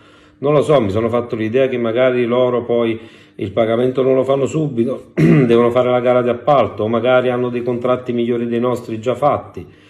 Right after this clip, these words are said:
Intanto comunque le cose le stiamo trovando, le stiamo portando. Abbiamo ottenuto questa cosa, ci,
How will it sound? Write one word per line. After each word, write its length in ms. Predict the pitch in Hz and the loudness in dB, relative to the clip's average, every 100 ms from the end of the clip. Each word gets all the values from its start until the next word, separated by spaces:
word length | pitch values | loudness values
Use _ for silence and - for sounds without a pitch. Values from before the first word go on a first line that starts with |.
| _ - | _ -8
Intanto 600 | 139 135 127 92 90 92 | -6 0 0 0 -4 -4
comunque 560 | 123 135 143 143 131 - | -2 -2 -2 -2 -4 -4
le 140 | 107 | -6
cose 280 | 120 113 107 | -2 -2 -2
le 100 | 95 | -8
stiamo 280 | 95 95 87 | -8 -8 -8
trovando, 420 | 95 117 139 120 | -6 -4 -4 -4
le 100 | - | -8
stiamo 340 | 101 98 90 87 | -8 -8 -8 -12
portando. 640 | 80 - - - - - _ _ _ _ _ | -16 -16 -20 -18 -20 -20 _ _ _ _ _
Abbiamo 400 | 104 113 131 123 | -6 0 2 2
ottenuto 440 | 110 110 104 101 | -2 -2 -2 -4
questa 300 | 90 87 95 | -6 -8 -8
cosa, 600 | 95 139 143 135 139 - - | -2 0 0 -4 -8 -10 -20
ci, 200 | - | -20